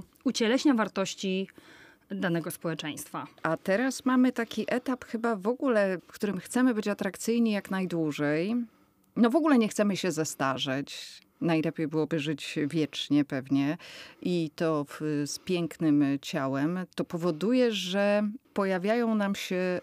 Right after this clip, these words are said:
Speaker 2: różne sposoby, y, walki o to, żeby to ciało cały czas wyglądało coraz lepiej. Czy ono wygląda coraz lepiej? Ja bym się tutaj nie do końca <laughs> zgodziła z tą, e,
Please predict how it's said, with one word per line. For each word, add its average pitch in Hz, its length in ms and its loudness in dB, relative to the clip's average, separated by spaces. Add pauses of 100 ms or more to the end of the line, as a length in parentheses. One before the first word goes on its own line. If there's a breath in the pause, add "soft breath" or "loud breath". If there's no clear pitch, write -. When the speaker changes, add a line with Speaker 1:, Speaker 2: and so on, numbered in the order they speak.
(140)
Speaker 2:
różne 226 720 2
sposoby, 190 1000 -2
y, 165 140 2
walki 180 460 -2
o 143 80 -2
to, 151 140 -6
żeby 143 200 -6
to 147 120 -6
ciało 160 320 -2
cały 156 240 -6
czas 143 180 -4
wyglądało 143 680 -2
coraz 139 600 -8
lepiej. 143 580 -4 (720 loud breath)
Czy - 120 -6
ono 349 180 2
wygląda 233 440 4
coraz 196 360 -2
lepiej? 151 460 0 (320)
Ja 190 240 2
bym 247 200 6
się 220 180 -2
tutaj 185 600 -4
nie 170 280 0
do 196 100 -2
końca - 420 2
<laughs> 196 60 0
zgodziła 175 480 2
z - 120 -2
tą, 147 320 4
e, 143 260 -2